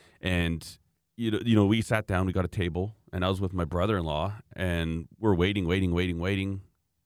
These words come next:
Waitress is walking all around us. And, uh, he goes, "Excuse me, can I get a,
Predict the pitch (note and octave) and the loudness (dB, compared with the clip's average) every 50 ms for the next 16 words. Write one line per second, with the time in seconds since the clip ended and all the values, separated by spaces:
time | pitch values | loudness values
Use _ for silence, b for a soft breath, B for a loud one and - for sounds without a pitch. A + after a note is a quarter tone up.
0 | - - _ - A2 A2+ A2+ G#2+ A2+ G#2 - E2+ D#2 E2 F#2+ F#2+ F#2 - G2+ F#2+ | -20 -20 _ -4 0 0 0 0 -2 -4 -4 -6 -4 -2 -2 -2 -2 -4 -6 -2
1 | F#2+ G#2 G2 F#2 F#2+ F#2+ G2 G#2 G2 G2+ G2+ - - - b b b b b b | 0 0 0 0 0 0 0 0 0 0 -2 -2 -10 -20 b b b b b b
2 | b b b b b b - F#2+ F#2 F2+ F2+ F#2 F2+ E2 F#2+ F#2 F2+ G2 G#2 G2+ | b b b b b b -2 0 2 2 2 2 2 2 2 2 2 2 2 2
3 | G2+ G2 - - - D#3 E3 A2+ A2+ C#3 D#3+ - A2 G#2+ B2+ D3+ F3 F3+ C#3+ B2 | 0 -2 -2 -2 -4 -2 0 2 0 0 0 -2 -2 0 0 0 0 2 4 4
4 | G#2+ G2 F2+ E2+ D#2 B1 | 4 4 2 2 0 -2